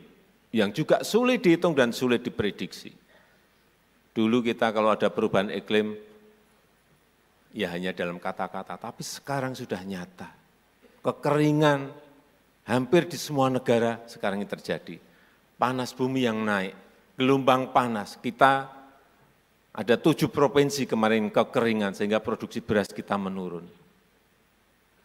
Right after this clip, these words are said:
Semuanya merasakan. Sehingga kalau dulu kita mau import beras, semua negara menyodorkan, "Pak,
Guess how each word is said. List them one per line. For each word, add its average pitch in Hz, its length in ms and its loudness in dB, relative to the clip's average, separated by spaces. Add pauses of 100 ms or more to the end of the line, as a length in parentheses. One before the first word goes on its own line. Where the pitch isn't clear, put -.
(840)
Semuanya 151 560 -2
merasakan. 131 560 -6 (480)
Sehingga 147 400 4
kalau 160 240 2
dulu 151 480 4
kita 160 240 -4
mau 156 240 2
import 175 400 0
beras, 156 480 0
semua 190 320 2
negara 180 320 4
menyodorkan, 165 640 0
"Pak, - 200 -4